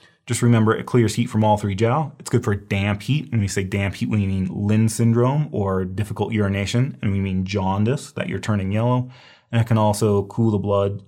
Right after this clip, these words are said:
to stop bleeding. For that, we use it charred, just like many of our stop bleeding herbs. So that's Zhi Zi, Gardenia fructus. Danjuye is Lophoteria herba.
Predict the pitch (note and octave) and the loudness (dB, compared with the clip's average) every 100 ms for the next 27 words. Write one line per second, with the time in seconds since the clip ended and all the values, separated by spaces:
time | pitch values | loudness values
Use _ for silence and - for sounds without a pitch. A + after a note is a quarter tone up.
0 | _ - A#2 G2+ - G2+ - G#2 G2+ F#2+ | _ -4 -2 0 -2 -2 -2 -4 -2 0
1 | G2+ G#2 - G2+ F#2+ - F#2+ F#2+ G2 F#2 | 0 0 -2 -2 -2 -4 -4 -4 -6 -8
2 | - - G2 F2+ F2+ F2+ - G2 - F#2+ | -10 -4 -2 -2 -4 -8 -12 -12 -8 -8
3 | F#2 F#2+ F#2+ F2+ F2+ - - F2+ - G2 | -6 -4 -4 -6 -6 -8 -8 -8 -8 -8
4 | F#2 F2+ F2+ F2+ - - - - _ - | -8 -6 -6 -6 -10 -18 -20 -20 _ -4
5 | A2 F#2+ - A2+ G2+ G#2+ A2 C3 B2+ B2+ | -2 -2 -6 -10 -2 0 0 0 0 -2
6 | B2+ - F#2 F#2 F2+ G2 G#2 G#2 G2+ - | -8 -8 -6 -4 -4 0 2 2 0 -4
7 | G2 F2+ - - - - - - - - | -8 -8 -10 -16 -14 -14 -14 -14 -16 -20
8 | _ _ _ _ _ _ G3 G#3 G#3 F3 | _ _ _ _ _ _ 0 4 4 6
9 | E3+ D3 C3+ A#2+ F#2+ - A2 G#2+ - A2+ | 4 4 6 4 4 2 0 -2 -2 0
10 | G#2 A2 D3+ D3 B2 - D3 D#3 A#2+ - | 2 2 2 2 -2 0 0 2 2 0
11 | F#2 F2 - E2+ | -2 -2 -4 -6